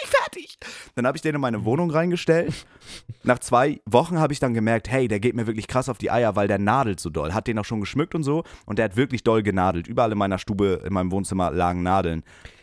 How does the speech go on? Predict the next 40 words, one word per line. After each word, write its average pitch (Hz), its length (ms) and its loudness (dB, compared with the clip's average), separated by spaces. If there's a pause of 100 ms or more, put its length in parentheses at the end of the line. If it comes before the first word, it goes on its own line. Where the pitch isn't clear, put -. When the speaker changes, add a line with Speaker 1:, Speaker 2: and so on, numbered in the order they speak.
(140)
Speaker 2:
Ey, 120 120 -2
bitte 147 240 0
sag 139 300 -2
nicht 143 160 -2
Stube, 135 260 0
Bro. 110 380 0
Es 113 140 -4
heißt 135 200 -2
Wohnzimmer, 123 380 -2
Speaker 1:
In 110 60 0
Speaker 2:
Mann. 117 160 4
Speaker 1:
meiner 107 160 2
Stube, 101 380 2
in 80 140 0
meinem 92 160 2
Stubelion. 101 540 2
Speaker 2:
Es 117 120 -2
heißt 123 260 -4
nicht 131 180 -2
Stube, 131 160 0
Speaker 1:
In 110 60 4
meinem 98 120 4
Speaker 2:
Bro. 104 60 2
Speaker 1:
Stubelion. 98 400 4
Speaker 2:
Es 110 120 4
heißt 135 100 -2
nicht 120 280 -2
Stube, 107 380 -2
okay. - 160 -10
Speaker 1:
In 95 40 -2
meiner 98 180 0
Stube 120 240 -2
in 95 60 0
Norddeutschland 95 480 0
represent. 80 500 -4
Kennst 127 240 -2
du 139 40 2
das 113 120 0
Wort 101 140 2
Feudel? 185 420 0